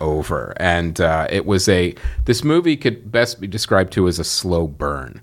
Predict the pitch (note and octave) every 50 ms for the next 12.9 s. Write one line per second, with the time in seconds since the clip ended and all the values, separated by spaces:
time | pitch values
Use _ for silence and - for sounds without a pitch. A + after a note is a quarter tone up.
0 | - - - - - - - F#2+ F#2 F#2 - - F#2+ F2 - - - - A#2 A2
1 | A2+ A#2 A#2 G#2+ G#2 G#2 G#2 G#2 G#2 G2+ - - - F#2 F#2 F#2 F2+ F2+ F2+ E2+
2 | F2 - - - A#2 G2+ G2+ G2+ G2+ F2 F2+ F2 E2 - - - - _ - E2
3 | - D#2 E2+ F2 F#2+ F2 - - F2 - - - A#2+ A#2 A2+ G#2 G2 F#2+ F#2+ F#2+
4 | - - F#2 E2+ D#2 E2 D#2 - F#2 F2 F2+ F2 - F2+ E2 D#2+ D2+ D2+ D2+ -
5 | - E2 F2+ E2 D2 - A#2 B2+ C#3 C#3 A#2 F2 - - - F#2 D#2 D2+ D2 -
6 | - F2 E2+ E2+ E2+ F2 F#2 F2+ F2+ F2 E2+ E2 E2 - - E2+ D#2+ D2 D#2+ D#2
7 | - A2+ A2+ A#2+ B2+ A#2 G2 - F2 D#2+ D#2 D#2 - E2 D2 C#2+ - A#2 G#2+ -
8 | F2 - - - - - - - - - - _ - - B2+ B2 B2 B2+ B2 B2
9 | - - - - D#3 E3+ F3+ E3+ - - - A#2 G#2 F#2+ F2 F2 - - E2+ F2+
10 | G2+ G2+ G#2 A2 A#2+ B2 C3 C#3+ C#3 C3 B2 A#2 - B2 A#2+ A#2+ B2 A#2 - A#2+
11 | A2 A#2 B2 - - C3+ C3+ C3+ B2+ - - G2 F#2+ F2+ F#2 F2+ F2 F2+ - -
12 | G#2 A2+ A2 C3 B2 A#2+ - A#2+ G#2+ G#2 - - G#2+ G2 F2+ F2+ F2